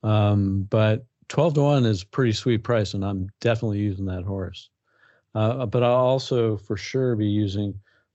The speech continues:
dynamic pricing as well. And, um, I think Makanga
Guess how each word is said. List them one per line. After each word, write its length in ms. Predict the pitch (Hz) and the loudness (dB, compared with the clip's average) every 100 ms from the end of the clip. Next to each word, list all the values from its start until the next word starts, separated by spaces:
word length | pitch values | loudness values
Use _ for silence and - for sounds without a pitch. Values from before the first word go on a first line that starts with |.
| - | -2
dynamic 480 | 113 113 110 104 - | 0 2 2 0 -2
pricing 580 | 117 110 - 92 95 113 143 | 0 0 -2 -6 -8 -10 -8
as 160 | 92 | -6
well. 480 | 101 104 107 107 113 _ _ _ _ - | -2 0 2 0 -2 _ _ _ _ -6
And, 400 | 113 110 107 107 | 0 2 2 2
um, 500 | 107 107 107 95 104 _ _ _ _ _ - | 2 2 2 -2 -6 _ _ _ _ _ -4
I 60 | 117 | 0
think 180 | 175 | 2
Makanga 1000 | 156 135 - - 131 165 135 104 101 117 | 2 0 0 0 2 2 2 2 0 -6